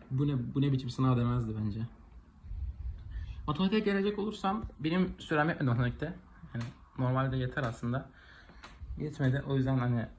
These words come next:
çok yani işaretleyemedim. Otuz tane falan işaretleyebildim zaten.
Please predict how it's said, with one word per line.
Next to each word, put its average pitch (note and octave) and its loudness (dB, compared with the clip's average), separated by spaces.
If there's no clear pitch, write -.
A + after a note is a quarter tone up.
çok C#3+ -2
yani A2+ -8
işaretleyemedim. B2+ 0
Otuz B2 -4
tane B2 2
falan B2 0
işaretleyebildim G#2+ -4
zaten. A#2+ -2